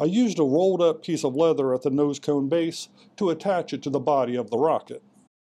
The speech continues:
There's weight epoxied into the nose cone for balance, and a standard Kevlar shock cord is going to be used. You can see right here that we have a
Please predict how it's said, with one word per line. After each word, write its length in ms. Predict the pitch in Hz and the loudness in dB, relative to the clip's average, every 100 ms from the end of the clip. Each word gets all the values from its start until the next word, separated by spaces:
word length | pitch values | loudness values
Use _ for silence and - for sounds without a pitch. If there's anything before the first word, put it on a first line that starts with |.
| _ - | _ -2
There's 300 | 139 135 120 | 2 2 2
weight 360 | 135 170 147 | -2 0 -2
epoxied 520 | 147 - 143 139 - 139 | -6 -4 -2 -2 -2 0
into 180 | 135 | 2
the 120 | 127 131 | 2 2
nose 340 | 156 156 139 | 2 2 0
cone 260 | - 139 127 | -2 -2 -2
for 120 | 123 | -2
balance, 580 | 131 180 180 175 - - _ _ _ | 0 0 0 -4 -8 -16 _ _ _
and 140 | 202 190 | -4 -2
a 60 | |
standard 600 | 180 - 208 196 190 170 - _ _ | -2 -2 0 2 0 -2 -10 _ _
Kevlar 420 | - 165 139 131 120 | 0 0 2 0 0
shock 340 | - 160 - | 0 0 0
cord 380 | - 156 151 143 _ _ _ | 2 2 2 -2 _ _ _
is 100 | 165 | -6
going 240 | 147 165 113 | 0 0 0
to 60 | |
be 100 | 107 | -4
used. 600 | 110 131 110 139 - - - _ _ _ _ _ _ _ _ | 0 0 0 -8 -16 -20 -20 _ _ _ _ _ _ _ _
You 140 | - 165 | -6 -4
can 140 | 135 | -4
see 240 | - 175 147 | -4 0 2
right 280 | 143 131 | 2 0
here 240 | 135 165 147 | 0 0 0
that 100 | 139 | 0
we 160 | 135 135 | -2 -2
have 200 | 143 135 | -2 0
a 280 | 135 127 | 0 -2